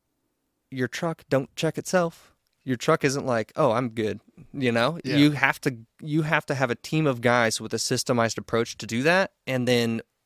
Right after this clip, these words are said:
Speaker 1: not only does the approach have to be systemized, how to fix the stuff has to be systemized. Now, you gotta take that truck out of service, send it to the mechanic, it's gotta get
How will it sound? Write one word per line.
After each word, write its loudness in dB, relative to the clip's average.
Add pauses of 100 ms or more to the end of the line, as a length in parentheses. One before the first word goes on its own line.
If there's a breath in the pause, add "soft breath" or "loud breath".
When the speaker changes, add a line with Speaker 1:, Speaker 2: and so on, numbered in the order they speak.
(640)
Speaker 1:
not -2
only 0
does -6
the -2
approach 0
have 0
to -8
be -8
systemized, -8 (600 soft breath)
how 2
to -2
fix -4
the -4
stuff 0
has -2
to -10
be -8
systemized. -8 (180)
Now, 0
you 0
gotta 4
take -2
that 0
truck -14
out -20
of -14
service, -4
send -4
it -16
to -18
the -10
mechanic, 2
it's -8
gotta -4
get -18